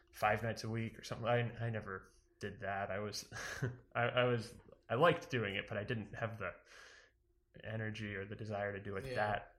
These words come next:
Speaker 1: much, you know, 'cause I was trying to do other writing too and
Speaker 2: Mm-hmm.
Speaker 1: trying to figure out how to keep it all balanced, which was difficult. <laughs>
Speaker 2: And then, like, o-, open mics are just, like, a very, like, kind of a sad place to be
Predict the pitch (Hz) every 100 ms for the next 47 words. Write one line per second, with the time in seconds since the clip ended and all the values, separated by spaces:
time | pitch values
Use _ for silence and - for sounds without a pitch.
0 | _ _ 120 101 95 - 107 104 104 -
1 | 139 135 - - 127 117 113 104 104 107
2 | 107 104 104 104 - 113 107 104 127 117
3 | 123 117 - 110 107 101 107 104 120 104
4 | 104 101 101 104 104 - - - - -
5 | - - - 104 104 - 113 - - -
6 | - 156 170 151 156 170 170 151 139 156
7 | 156 120 120 120 117 123 120 117 113 107
8 | 120 117 107 - - 143 160 147 127 -
9 | 127 120 120 - 123 117 - 113 110 120
10 | 120 107